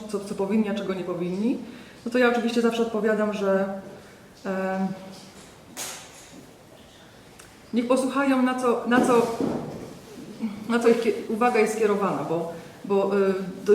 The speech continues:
przez pięć lat na przykład są panie, które cały czas odmawiają różaniec i u nich się po prostu to nie zmienia, tak? Inni przychodzą i czytają różnego rodzaju tam książki religijne. E, mamy książeczki,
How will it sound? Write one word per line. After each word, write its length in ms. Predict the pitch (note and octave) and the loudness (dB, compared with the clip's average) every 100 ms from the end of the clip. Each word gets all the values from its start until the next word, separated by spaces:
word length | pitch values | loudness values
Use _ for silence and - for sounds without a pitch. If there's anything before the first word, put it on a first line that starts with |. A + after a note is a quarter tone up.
| G3 - - | 4 -2 -10
przez 140 | A#3 - | -10 0
pięć 200 | B3+ A#3 | 0 2
lat 140 | A#3+ | 2
na 40 | A#3+ | 0
przykład 240 | - A3+ | 0 0
są 100 | A#3 | 0
panie, 220 | A#3+ A#3 | 4 2
które 200 | A3+ A3+ | 4 0
cały 220 | A#3 A#3 | 4 4
czas 140 | A3+ F#3 | 4 2
odmawiają 480 | F3+ F3 F3+ F3 G3 | 0 -2 -2 -2 0
różaniec 440 | G#3 A#3 C4+ C4 | 0 2 2 4
i 60 | C4+ | 6
u 80 | |
nich 180 | C4+ C4 | 8 6
się 80 | C4+ | 4
po 60 | A#3+ | -2
prostu 180 | B3+ | -2
to 100 | A#3+ | 0
nie 120 | A3+ G#3+ | 2 2
zmienia, 320 | G3 F3+ - G#3 | 0 -2 -4 -4
tak? 240 | A3+ A#3 - - - - - - - | -4 -4 -8 -14 -20 -20 -20 -14 4
Inni 220 | A#3+ A#3+ | 6 6
przychodzą 420 | A#3 A3+ A3+ A#3 | 4 2 4 4
i 40 | A#3 | 4
czytają 380 | A3+ A3+ A3 A3 | 2 2 2 2
różnego 340 | A3 G#3+ G#3+ | 0 0 2
rodzaju 340 | G#3 G#3 G#3 | 2 2 2
tam 160 | G#3 G#3 | 0 -2
książki 540 | - G3+ G3+ G3+ G3 G3 - - | -4 -4 -4 -4 -4 -6 -10 -6
religijne. 640 | G3 G3 F#3+ E3+ E3+ D3+ C#3 C#3+ E3+ | -2 0 0 -2 -4 -4 -6 -6 -4
E, 40 | |
mamy 280 | F#3 G#3 A3+ | -2 0 0
książeczki, 720 | A3 A3 G#3 G3+ G3+ - G#3 | 0 0 0 0 -2 -4 -4